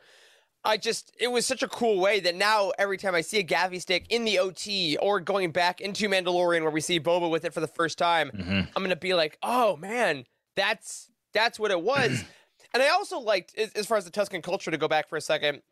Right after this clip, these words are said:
Speaker 1: how they, they talked about some tribes are, have,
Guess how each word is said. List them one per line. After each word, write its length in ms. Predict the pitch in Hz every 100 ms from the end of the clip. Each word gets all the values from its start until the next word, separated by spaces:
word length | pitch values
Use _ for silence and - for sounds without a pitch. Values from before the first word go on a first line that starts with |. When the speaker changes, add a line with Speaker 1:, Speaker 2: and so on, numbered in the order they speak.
| _ _ - -
Speaker 1:
how 380 | - 226 220 214
they, 360 | 165 226 214 - _
they 120 | 214 214
talked 340 | - 269 -
about 180 | 220 180 -
some 320 | - 240 233
tribes 640 | 202 202 185 180 165 165 - _ _ - -
are, 160 | 185 180
have, 440 | - 185 165 143